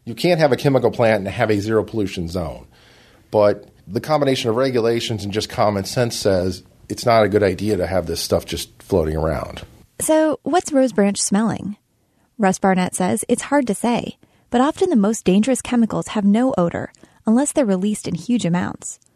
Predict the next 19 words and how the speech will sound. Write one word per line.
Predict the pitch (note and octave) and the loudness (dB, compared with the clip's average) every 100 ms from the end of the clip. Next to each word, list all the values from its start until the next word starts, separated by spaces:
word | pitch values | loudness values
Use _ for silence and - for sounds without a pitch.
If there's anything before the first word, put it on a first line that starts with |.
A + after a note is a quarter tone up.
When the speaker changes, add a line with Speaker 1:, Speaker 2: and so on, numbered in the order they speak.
| _ _ _ _ | _ _ _ _
Speaker 2:
Barnett | G3 G3 F3+ | 2 4 2
is | F3+ - | -2 -2
the | F#3+ | 0
director | F#3 F3+ - F3 | 2 2 0 -2
of | |
the | F3+ | -2
Kentucky | - F#3+ - A3 A3+ | -2 -4 -2 -2 -2
Institute | G3+ G#3+ - G3 - F#3+ | 0 0 0 -4 -2 -2
for | G3+ | 0
the | G3 F#3+ | 0 0
Environment | F3+ F#3+ A#3 G3 E3 | 2 2 2 2 2
and | G3+ F3+ | 0 -2
Sustainable | G3 - G3+ F#3+ F#3 | -2 2 2 2 0
Development | F3+ G3+ A3+ D#3 - | 2 0 0 -4 -6
at | - G#3 | -4 0
the | G#3 | 2
University | G#3 G3 F3+ - | 2 2 -2 -4
of | F3 | -2
Louisville | F#3+ G3+ F#3+ - | 2 0 0 -6